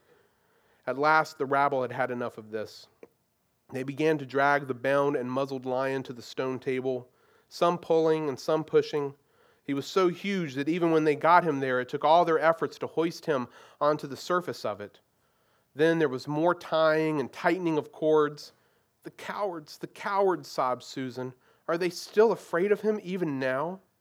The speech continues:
When once Aslan had been tied, and tied so that he was really a mass of cords on the flat stone, a hush fell on the crowd.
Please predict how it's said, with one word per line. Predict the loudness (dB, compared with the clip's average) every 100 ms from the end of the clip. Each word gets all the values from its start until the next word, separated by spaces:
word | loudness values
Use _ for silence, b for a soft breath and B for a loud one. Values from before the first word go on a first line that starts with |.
| _ _ _ _ _ _ _ _ _ _ _
When | -2 2
once | 4 2 4
Aslan | 4 6 4 -4
had | -4
been | -6 -6
tied, | 0 2 2 0 -4
and | -10 -12
tied | 0 4 6 4 -4
so | -10
that | -8
he | -8
was | -10 -6
really | -4 -2 -4
a |
mass | -2 -4 -4 -10
of | -14
cords | -4 -2 -2 -6
on | -8 -8
the |
flat | -4 -4 -4 -6
stone, | -8 -4 -4 -6 -10 _ _ _ _ _ _ -14
a |
hush | 0 2 2 -8
fell | -6 -4
on | -4 -8
the | -6
crowd. | -4 -4 -8